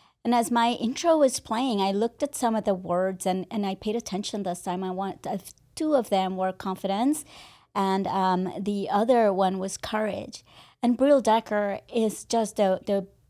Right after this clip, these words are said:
the spitting image of confidence and courage. And I'm so excited for her to share her story with us today. A little bit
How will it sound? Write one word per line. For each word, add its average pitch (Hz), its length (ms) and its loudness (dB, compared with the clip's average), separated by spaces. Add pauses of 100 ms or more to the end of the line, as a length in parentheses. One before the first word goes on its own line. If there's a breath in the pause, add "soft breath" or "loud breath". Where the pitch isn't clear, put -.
(160)
the 208 100 0
spitting 262 400 4
image 214 480 -2
of 208 240 -2
confidence 190 640 -4
and 208 180 -4
courage. 185 460 -4
And 220 100 -2
I'm 214 140 -2
so 233 460 2
excited 202 680 0 (300 loud breath)
for 220 160 -2
her 214 240 6
to 214 80 0
share 214 280 0
her 202 180 -2
story 196 480 2
with 214 400 -2
us 185 240 0
today. 185 440 -4 (300 loud breath)
A 214 140 4
little 233 300 4
bit 277 220 2